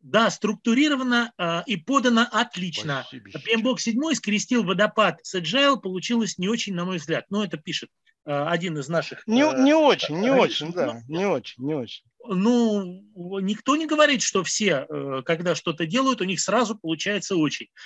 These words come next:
Speaker 1: Мы же сами знаем, и с продуктами также получается. Первый раз разведка боем, и по-другому никак нельзя. Особенно, когда сам, э, заказчик еще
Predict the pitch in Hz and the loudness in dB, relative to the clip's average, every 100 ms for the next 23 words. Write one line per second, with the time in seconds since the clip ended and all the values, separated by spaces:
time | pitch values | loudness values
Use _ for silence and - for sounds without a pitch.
0 | - - 196 170 254 262 190 214 165 151 | -12 -2 0 2 2 2 2 0 -2 -4
1 | - 180 180 233 233 208 190 143 127 131 | -2 0 0 -2 -2 -2 -2 -4 -8 -8
2 | 131 - 127 117 - 233 320 294 254 - | -8 -4 -6 -6 -4 0 2 4 2 2
3 | 202 175 233 233 165 190 180 113 _ _ | 0 0 -2 -2 -2 0 -2 -4 _ _
4 | _ - 156 185 190 240 240 202 208 190 | _ -10 -2 -2 2 2 2 2 2 0
5 | 190 160 160 117 _ _ - 160 233 208 | -2 -2 -2 -4 _ _ -6 -2 0 0
6 | 208 180 175 185 208 180 - - - - | 0 0 -2 2 2 0 -8 -10 -2 2
7 | 233 190 - _ _ - 151 156 147 196 | 4 2 -4 _ _ -6 -2 -2 0 0
8 | 196 - 285 - 214 - _ 185 156 247 | 0 2 2 2 -2 -6 _ -10 -4 -2